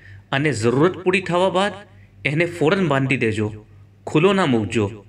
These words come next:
રાજા દિલેર સિંહને સત્તાના સબ ગુણ બતાવી દુનિયા સે ગુજરી ગયા. દિલેર સિંહ સત્તા પર બેઠા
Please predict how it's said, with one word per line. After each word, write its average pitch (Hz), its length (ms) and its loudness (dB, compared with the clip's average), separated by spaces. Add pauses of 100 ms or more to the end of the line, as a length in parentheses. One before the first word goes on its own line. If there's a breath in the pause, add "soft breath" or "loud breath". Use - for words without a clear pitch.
(840 loud breath)
રાજા 135 360 2
દિલેર 143 320 0
સિંહને 156 600 -2 (120)
સત્તાના 160 580 -2
સબ 151 180 -4
ગુણ 131 220 0
બતાવી 113 540 0 (360)
દુનિયા 139 320 2
સે 147 140 -4
ગુજરી 131 280 0
ગયા. 98 220 -2 (1300 loud breath)
દિલેર 165 320 2
સિંહ 214 240 -2
સત્તા 160 380 -2
પર 180 200 0
બેઠા 117 400 0